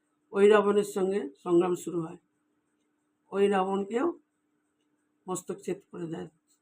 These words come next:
তারপরেই একজন, এক যোদ্ধা এলো, যা, যাকে দেখতে অর্ধেক হনুমান অর্ধেক কুমির।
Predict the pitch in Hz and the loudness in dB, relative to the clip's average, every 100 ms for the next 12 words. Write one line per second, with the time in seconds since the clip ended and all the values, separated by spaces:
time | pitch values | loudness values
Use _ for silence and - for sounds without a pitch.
0 | _ _ 190 190 190 196 190 196 - _ | _ _ -4 -4 -4 -4 -4 -6 -14 _
1 | _ _ _ - 180 175 190 185 196 - | _ _ _ -4 -4 -2 -2 -2 -4 -14
2 | _ _ _ _ _ _ _ _ _ _ | _ _ _ _ _ _ _ _ _ _
3 | - 190 170 214 208 240 220 208 196 202 | -4 -4 2 2 4 4 6 6 2 -2
4 | - _ _ _ _ _ 196 196 196 - | -8 _ _ _ _ _ 2 6 6 2
5 | - - 214 202 226 185 214 214 - 226 | -8 -6 -4 -2 -2 2 0 0 -4 -4
6 | 226 _ _ _ _ _ - 202 196 202 | -4 _ _ _ _ _ -2 -2 0 2
7 | 226 226 _ _ _ _ 202 220 233 262 | 2 0 _ _ _ _ -2 2 4 2
8 | 247 208 185 180 208 - 180 170 156 | 2 2 2 2 0 0 4 4 4